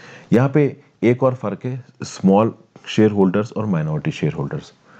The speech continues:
वो शेयरहोल्डर्स जिन्होंने बीस हज़ार रुपये तक के शेयर खरीद रखे हैं कंपनी में, वो स्मॉल शेयरहोल्डर्स होते हैं। और जितने भी स्मॉल शेयरहोल्डर्स हैं, वो कंबाइंडली एक मेंबर को बोर्ड में भेज सकते हैं। लेकिन माइनॉरिटी शेयरहोल्डर्स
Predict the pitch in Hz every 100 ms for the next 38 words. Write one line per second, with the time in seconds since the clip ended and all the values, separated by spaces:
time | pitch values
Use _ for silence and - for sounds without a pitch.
0 | - _ - 131 156 135 120 98 87 104
1 | 95 104 107 90 90 139 120 110 110 107
2 | 104 98 101 - 95 - 90 82 85 -
3 | 78 78 71 69 73 98 - 80 78 -
4 | 73 71 71 - 85 - - - _ -
5 | _ 85 82 - 131 165 170 113 107 107
6 | 95 90 80 80 73 71 - - - -
7 | 104 107 104 98 87 90 101 131 - 107
8 | 113 95 87 85 - 95 82 76 85 71
9 | 69 - - 73 65 - - - - -
10 | 123 90 85 87 101 127 185 170 143 135
11 | 123 101 107 113